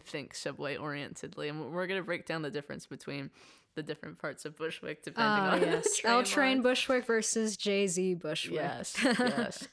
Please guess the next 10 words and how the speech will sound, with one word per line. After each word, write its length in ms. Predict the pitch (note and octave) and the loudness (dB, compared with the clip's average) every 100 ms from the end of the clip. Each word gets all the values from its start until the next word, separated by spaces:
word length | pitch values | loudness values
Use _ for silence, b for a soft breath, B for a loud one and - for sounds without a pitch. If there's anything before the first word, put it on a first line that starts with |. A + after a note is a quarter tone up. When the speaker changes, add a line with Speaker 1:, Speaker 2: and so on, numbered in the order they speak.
| - | -8
Speaker 1:
Um, 460 | F3 F3 E3+ F3 E3+ B B | -4 -2 0 -2 -6 B B
but 60 | E3+ | -4
we're 140 | G#3 | -2
gonna 120 | B3 | -2
start 260 | A#3+ A3 A#3 | -2 -2 0
off 140 | A#3+ | -2
with 140 | A3+ A#3+ | -4 -4
some 180 | A3+ | -4
history. 640 | G#3+ B3+ - - D3 C#3 - | -2 -2 -4 -4 -2 -2 -4
So, 580 | - - E3+ E3 D#3+ | -6 -2 0 0 -2